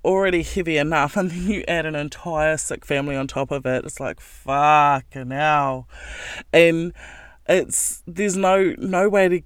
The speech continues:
get away from that mental load, you know? It's like, "What the fuck?" And then on top of that, you know, I'm sitting there going, "And what, what steps towards healing have you done today?" Fucking none.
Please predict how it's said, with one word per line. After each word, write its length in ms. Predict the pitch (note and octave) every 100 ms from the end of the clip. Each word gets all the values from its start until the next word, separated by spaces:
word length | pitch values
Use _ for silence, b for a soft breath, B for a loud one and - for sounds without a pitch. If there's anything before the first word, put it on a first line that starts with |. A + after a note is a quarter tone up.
| - - -
get 140 | - F3+
away 280 | C3+ C#3+ G3+
from 240 | - E3
that 160 | C#3+ C#3
mental 340 | D3 - D3
load, 320 | C#3 C3 B2
you 60 | C3+
know? 140 | D3 G#3
It's 180 | - -
like, 280 | C#3 - F3
"What 220 | F#3+ -
the 220 | B2+ B2+
fuck?" 500 | - - - D#3 D3+ B B B -
And 120 | F3
then 120 | F3
on 140 | E3
top 260 | D#3+ G3 F#3
of 100 | E3+
that, 240 | D#3+ D3
you 100 | -
know, 120 | E3+ C#3+
I'm 400 | D3 E3+ D#3 D#3
sitting 240 | - D#3+
there 100 | D#3
going, 260 | D3+ D3 C#3+
"And 160 | D3
what, 200 | D#3+ E3+ - -
what 280 | E3 F3 - - - -
steps 440 | - F3+ - -
towards 400 | - D#3+ D#3 D3+
healing 340 | - C#3 C#3 C3
have 220 | C3 B2+
you 120 | F#2+
done 260 | - G2+ -
today?" 400 | - - - - B B B
Fucking 500 | - E4+ G4 G#4 G4+
none. 500 | C#4+ G3+ G#3+ A#2+ -